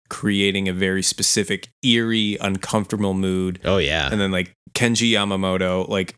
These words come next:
Speaker 1: worked on Super Nintendo and, uh, like, the Prime series, and, like,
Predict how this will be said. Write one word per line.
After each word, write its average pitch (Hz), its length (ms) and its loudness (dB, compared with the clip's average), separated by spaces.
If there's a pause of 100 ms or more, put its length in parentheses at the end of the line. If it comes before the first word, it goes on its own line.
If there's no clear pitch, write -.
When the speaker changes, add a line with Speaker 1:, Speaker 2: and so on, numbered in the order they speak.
Speaker 1:
worked 101 640 -4
on 92 500 0
Super - 300 0
Nintendo 92 760 -2
and, 92 560 0 (460)
uh, 90 520 0 (800)
like, 90 200 -2
the 90 60 -4
Prime 92 380 0
series, 90 580 0
and, - 200 -2
like, 92 220 -2